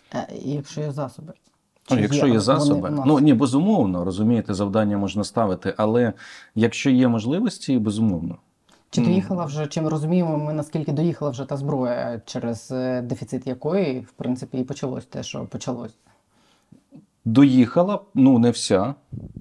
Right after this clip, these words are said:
Speaker 2: але доїхала. Ситуація покращилась у нас, причому по всіх напрямках.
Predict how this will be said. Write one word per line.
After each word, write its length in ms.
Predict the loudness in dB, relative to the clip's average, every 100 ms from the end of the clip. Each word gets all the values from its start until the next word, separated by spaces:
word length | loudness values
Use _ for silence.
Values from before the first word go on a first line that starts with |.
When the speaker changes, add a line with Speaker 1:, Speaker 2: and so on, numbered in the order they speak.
| 0
Speaker 2:
але 200 | 2 4
доїхала. 520 | 4 2 0 -6 -12
Ситуація 600 | -10 -6 2 2 4 -2
покращилась 800 | -2 -2 -2 0 0 0 -2 -4
у 80 | 0
нас, 200 | 0 0
причому 460 | -4 -2 0 0
по 100 | -2
всіх 280 | -4 -4 -2
напрямках. 480 | -4 -4 -10 -12